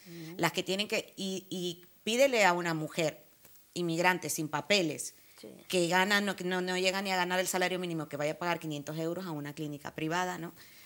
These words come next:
Speaker 2: Cuando seguramente ni siquiera le darán el permiso en su trabajo para que se vaya a hacer un... Que también hay que ver eso, o sea, es que por todos los lados, ¿no? Es muy,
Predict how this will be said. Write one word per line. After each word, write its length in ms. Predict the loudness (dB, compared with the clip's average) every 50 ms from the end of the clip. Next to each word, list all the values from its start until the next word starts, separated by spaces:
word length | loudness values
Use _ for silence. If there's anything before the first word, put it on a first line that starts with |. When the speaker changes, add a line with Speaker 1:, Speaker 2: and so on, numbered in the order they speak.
| -18 -4 0
Speaker 2:
Cuando 240 | 0 2 2 2 2
seguramente 480 | 2 2 2 2 2 2 0 -2 -2
ni 80 | -4 -4
siquiera 280 | -4 -2 -2 0 0
le 120 | 0 0 2
darán 240 | 2 0 0 0 -2
el 80 | -2
permiso 380 | -2 -4 -2 -2 -2 -2 -4 -4
en 40 | -6
su 120 | -6 -8
trabajo 440 | -8 -6 -2 0 0 0 -2 -4 -16 -18 -20 -20 -20 -12
para 140 | -10 -8 -8
que 80 | -6
se 120 | -6 -8 -6
vaya 180 | -4 -4 -4
a 20 | -2
hacer 220 | -2 -4 -4 -4
un... 320 | -4 -6 -6 -6 -8 -8 -10 -14 -18 -10 -6
Que 120 | -2 2
también 260 | 2 4 4 4 4
hay 120 | 2 2 0
que 120 | 0 0
ver 140 | 0 2 2
eso, 160 | 2 0 -2
o 20 |
sea, 120 | -4 -4 -4
es 60 | -2
que 160 | -2 -2 -2 -2
por 280 | -2 -4 -4 -4 -4
todos 240 | -2 -2 -2 -2 -2
los 140 | -2 -2 0
lados, 300 | 0 0 0 -2 -4 -6 -8
¿no? 160 | -8 -6 -6
Es 80 | -6
muy, 180 | -4 -4 -6